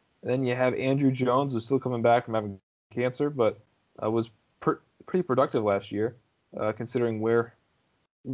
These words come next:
where he was with the illness. So there's some,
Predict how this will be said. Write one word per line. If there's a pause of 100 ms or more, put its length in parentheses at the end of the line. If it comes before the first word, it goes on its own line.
(540)
where
he
was
with
the
illness. (720)
So (580)
there's
some,